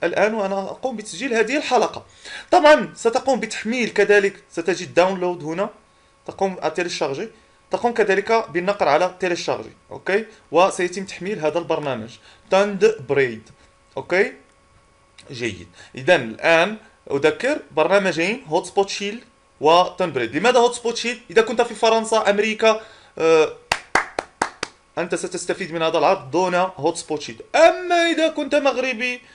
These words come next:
جزائري، تونسي، تعال يا حبيبي إلى هوت سبوت شيلد، لأنه هو الذي س-، آه، يمكنك من التحايل على شركة غاندي.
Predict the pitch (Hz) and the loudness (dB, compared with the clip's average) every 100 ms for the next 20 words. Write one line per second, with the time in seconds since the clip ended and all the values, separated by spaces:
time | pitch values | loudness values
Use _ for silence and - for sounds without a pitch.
0 | _ - 135 165 160 220 254 262 262 262 | _ -20 -4 0 4 6 6 4 2 -2
1 | 254 _ _ - 240 302 311 302 302 302 | -6 _ _ 6 6 6 0 0 2 2
2 | 285 - _ _ _ 151 185 220 214 208 | 0 -6 _ _ _ 4 6 6 4 2
3 | 190 208 180 208 208 170 185 165 175 - | 0 0 -2 -4 -4 -2 0 0 -2 -6
4 | 170 160 - 190 143 _ - 135 170 160 | -6 -4 -4 -6 -8 _ -6 -4 -2 -2
5 | 175 170 151 175 180 - - 160 165 - | -4 -4 -6 -8 -14 -10 -2 0 -2 -6
6 | 110 139 127 110 98 76 151 165 165 160 | -4 -2 -2 -4 -8 -10 -8 -10 -8 -10
7 | 160 165 165 170 _ _ _ - - 302 | -10 -10 -10 -12 _ _ _ -4 2 4
8 | 277 196 139 101 - _ _ - 127 151 | 6 4 0 -6 -20 _ _ -4 -2 -2
9 | 151 147 139 131 117 107 - | -2 -4 -4 -6 -6 -8 -12